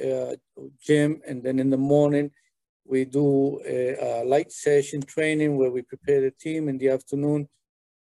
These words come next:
uh, we have a game. We're gonna play against Pasos of Ferreira, which is a, uh, the, the, the, uh, professional team here. And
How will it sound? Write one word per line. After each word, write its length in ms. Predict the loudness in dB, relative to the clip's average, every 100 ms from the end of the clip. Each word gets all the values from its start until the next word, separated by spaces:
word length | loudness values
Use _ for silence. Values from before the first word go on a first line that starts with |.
| -8
uh, 80 | -2
we 140 | 0
have 140 | 0 0
a 80 |
game. 300 | 0 0 0
We're 80 | 0
gonna 180 | -2 -4
play 260 | -4 -2 0
against 320 | -2 -8 -8
Pasos 340 | -8 -8 -6
of 140 | -6 0
Ferreira, 460 | 4 8 8 6
which 220 | 2 -2
is 140 | -8 -4
a, 300 | -2 -2 -2
uh, 40 | -4 _ _ _ _ _ -20 -10
the, 180 | -4 -4 0
the, 140 | 0
the, 760 | 2 0 2 0 -2 -6 -6
uh, 40 | -6
professional 540 | -4 2 2 2 0
team 220 | 2 0 0
here. 380 | 2 2 2
And 440 | 0 -2 -4 -4